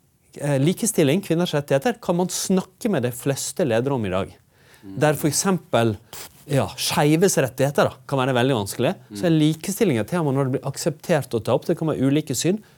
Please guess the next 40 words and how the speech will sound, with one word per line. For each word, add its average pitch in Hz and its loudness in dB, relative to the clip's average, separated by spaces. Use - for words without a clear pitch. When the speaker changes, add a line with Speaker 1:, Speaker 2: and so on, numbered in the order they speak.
Speaker 1:
men 147 0
det 165 2
er 170 2
i 104 0
endring. 104 0
Og 151 2
det 233 6
er 208 -2
der 226 4
jeg 208 2
mener, 196 2
av 233 6
og 131 0
til 220 4
av 220 4
og 131 -2
til 196 2
så 208 -4
er 180 4
det 160 2
en 151 4
ren 135 2
konflikt 131 -4
mellom 101 -2
de 92 0
tingene, 98 -2
men 175 0
det 180 0
trenger 151 0
ikke - 0
være 143 4
det. 147 4
Og, 196 0
og 202 4
likestilling 190 0
er 185 2
et 160 0
eksempel. 151 0
Det 165 4
er, 113 -4